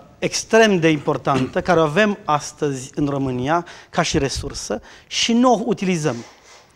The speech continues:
Cireșul amar. Și apoi vorbim de cireșul comun.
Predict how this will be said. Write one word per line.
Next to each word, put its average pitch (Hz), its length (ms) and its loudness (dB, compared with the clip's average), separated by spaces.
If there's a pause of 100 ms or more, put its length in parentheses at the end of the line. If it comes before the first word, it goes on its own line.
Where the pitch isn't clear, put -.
(420)
Cireșul 220 440 2
amar. 165 380 2 (500)
Și - 120 -2
apoi 214 160 6
vorbim 160 180 4
de 156 60 2
cireșul 151 440 0
comun. 123 400 -4